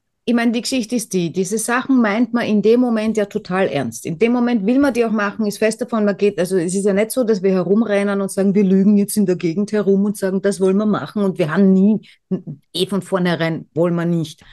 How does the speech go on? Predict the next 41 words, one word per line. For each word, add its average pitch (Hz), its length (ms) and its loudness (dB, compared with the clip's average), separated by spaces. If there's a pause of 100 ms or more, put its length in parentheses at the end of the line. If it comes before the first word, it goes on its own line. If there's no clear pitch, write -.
(120)
Nein, 226 220 0
wollen 226 220 2
wir 240 100 2
alles 240 300 0
machen. 180 240 -4
Und 190 140 -2
jeder, 214 480 0
glaub 170 360 0
ich, 214 340 -4
ja, 165 280 -2 (440)
der 196 100 4
mir 220 240 2
eben 202 260 0
sagt, 196 460 -2
äh, 160 220 -2
oder 160 240 -2
dir 208 260 0
sagt, 196 440 0
äh, 170 260 -2 (540)
„Das 170 220 -2
und 185 140 -2
jenes 185 300 2
machen 202 260 2
wir 240 80 0
noch 220 240 -2
einmal 202 260 0
gemeinsam“ 190 960 -2
oder 156 360 -4 (360)
„Wir 175 140 -2
gehen 175 180 -2
mal 170 180 0
gemeinsam 170 520 -2
ins 185 160 -6
Theater“ 226 520 2
oder 180 280 -2
„Wir 180 80 -2
machen 185 260 -4
einmal 180 260 -2
eine 190 120 0
Motorradausfahrt“ 202 1080 0
oder 170 480 -2